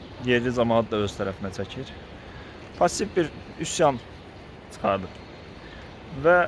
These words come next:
bunun nəticəsində sonda vergi qaydalarını öz lehinə, öz xeyirlərinə dəyişə bilirlər. Hər il avqustun yeddisindən onuna qədər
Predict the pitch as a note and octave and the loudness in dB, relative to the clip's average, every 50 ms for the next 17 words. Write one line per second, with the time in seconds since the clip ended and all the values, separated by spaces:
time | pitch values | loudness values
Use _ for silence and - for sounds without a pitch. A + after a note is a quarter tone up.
0 | - - - - - - - - D3 D#3 E3+ F#3+ F#3+ F#3+ F3 D3+ - C#3+ C3 C#3+ | 2 -6 -14 -16 -16 -14 -8 -2 0 2 2 4 4 4 4 4 2 0 2 2
1 | C#3 B2+ - C#3 C3+ C#3 D3+ E3+ F3+ - - - - - - - - - - - | 2 2 2 -2 0 2 4 4 2 2 -2 -10 -16 -16 -16 -16 -16 -16 -16 -16
2 | - - - - - - - - - - - - - - - - - - - - | -16 -16 -16 -16 -16 -16 -16 -16 -16 -16 -16 -16 -14 -14 -14 -14 -14 -14 -14 -14
3 | - - - - - - - - - C#3 C#3 C#3+ D3 D#3 D#3 D3+ C#3 C3+ B2 C3 | -14 -16 -16 -16 -16 -12 -4 2 6 6 6 8 6 6 8 8 8 8 6 2
4 | D3 D3 - - - - - A#2+ B2 A#2+ G#2+ A#2 A2+ A2+ A2 A2+ A2+ B2+ C#3 D3 | 0 0 -2 -4 -10 -4 2 4 6 6 6 6 4 6 4 4 2 0 -4 -4
5 | C#3+ - - - - - - - B2 B2 A#2+ G#2+ A#2 A2+ A2+ G#2+ G#2+ G#2+ A2 A2+ | -6 -8 -12 -18 -18 -16 -6 0 0 0 0 2 2 2 2 4 2 2 2 2
6 | A#2 C3 - - A#2+ A2 - - - A#2 A2 G#2 G#2+ G#2 G2+ A2 A#2 A2+ A2 G#2 | 2 2 2 2 0 0 0 -2 0 0 2 4 4 4 4 4 4 4 4 4
7 | G2+ - A2+ G#2 G2+ G2+ G2 F#2+ F2+ F2+ F2 - - - - - - - - - | 4 2 0 -2 -2 -2 -2 -2 -4 -6 -8 -10 -12 -14 -14 -14 -16 -16 -16 -16
8 | - - - - - - - - - - - - - - - - - - F#3 G3+ | -16 -16 -16 -16 -14 -14 -14 -14 -14 -14 -14 -14 -14 -14 -14 -10 -2 6 8 8
9 | G#3 G3+ - - D#3 D#3 F#3+ - - - - - - - - - - - - C#3 | 8 8 6 2 2 0 0 -2 -4 -12 -16 -16 -18 -18 -18 -18 -10 -2 4 4
10 | D3+ C#3+ C3+ C3+ C3 - - - C3 B2+ B2+ B2+ C3+ C3+ B2 B2 B2+ - - - | 4 4 2 -4 -4 -6 -4 -2 0 2 4 4 4 4 4 2 -2 -2 -2 0
11 | D3 C#3 C#3 C3+ B2+ B2 A#2+ A#2+ B2 B2 A#2 A2 G#2+ G2+ G#2 A#2+ - | 0 2 4 4 4 4 4 4 2 4 4 4 4 4 4 4 2